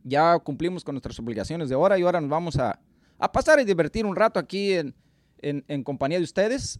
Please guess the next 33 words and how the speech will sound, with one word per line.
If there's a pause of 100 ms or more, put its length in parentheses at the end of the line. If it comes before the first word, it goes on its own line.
(120)
y
en
compañía
de (160)
un
buen
amigazo
que
ahora (340)
se
arrimó
para
acá, (260)
a (100)
la
cabina
de
grabación. (760)
Y
pues (160)
se
los
voy
a
presentar.
Es
un
gran
amigo,
una
buena
persona,
un,